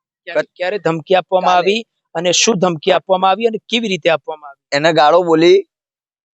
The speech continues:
Speaker 2: મા બેન સુધીની ગાળો બોલી, એને લાત બી મારી પોલીસની હાજરીમાં, દસ પોલીસની હાજરીમાં એને લાત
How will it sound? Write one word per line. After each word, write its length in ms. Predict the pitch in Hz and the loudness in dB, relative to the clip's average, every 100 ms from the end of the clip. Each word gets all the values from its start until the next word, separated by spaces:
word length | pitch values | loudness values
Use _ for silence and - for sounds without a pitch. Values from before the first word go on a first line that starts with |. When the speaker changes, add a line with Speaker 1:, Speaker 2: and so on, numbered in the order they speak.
| _ 127 | _ -4
Speaker 2:
મા 180 | 139 | -2
બેન 220 | 151 156 147 | 0 0 0
સુધીની 400 | 147 151 156 147 | -2 -2 0 2
ગાળો 260 | 139 156 | 4 4
બોલી, 320 | 151 147 160 | 0 -2 -2
એને 280 | 175 - 139 | -4 -4 -2
લાત 200 | 131 127 135 | 0 0 0
બી 140 | 147 | -2
મારી 440 | 151 139 139 147 - _ _ _ _ _ _ _ _ _ _ _ _ _ | 0 0 0 -2 -4 _ _ _ _ _ _ _ _ _ _ _ _ _
પોલીસની 380 | 143 147 143 160 | 0 0 2 0
હાજરીમાં, 640 | 139 127 143 156 143 113 - _ _ _ _ _ _ _ | 0 0 2 2 2 -2 -6 _ _ _ _ _ _ _
દસ 200 | 139 156 - | 0 0 0
પોલીસની 340 | 143 151 165 | 0 2 0
હાજરીમાં 600 | 147 120 131 147 151 170 185 _ _ _ | 0 0 0 0 0 0 -4 _ _ _
એને 140 | 131 147 | -4 0
લાત 200 | 139 | 0